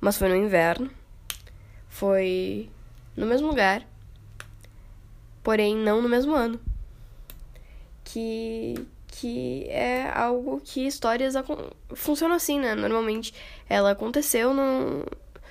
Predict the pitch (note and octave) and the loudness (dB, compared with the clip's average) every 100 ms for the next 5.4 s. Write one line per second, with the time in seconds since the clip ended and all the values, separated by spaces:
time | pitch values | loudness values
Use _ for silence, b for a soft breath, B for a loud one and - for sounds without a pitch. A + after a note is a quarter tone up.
0 | B B B B B A#3 A#3+ C#4+ E4 D4 | B B B B B 4 8 8 8 6
1 | A3+ A#3+ C4 A#3+ A#3 A#3 A#3+ B3+ B3+ E4 | 6 6 2 2 4 4 4 6 4 6
2 | D#4+ C4+ C#4+ D4 D4 D#4+ C4 B3 A3 A3 | 4 4 4 4 4 4 4 4 2 -8
3 | - - - - - - - - - F#3 | -16 -20 -20 -20 -20 -20 -20 -12 -6 -4
4 | F#3 G#3 - G3 G3 F3 F3+ - D4+ B3+ | -4 -10 -8 -4 0 0 0 0 -2 -4
5 | G3 - - | -6 -6 -8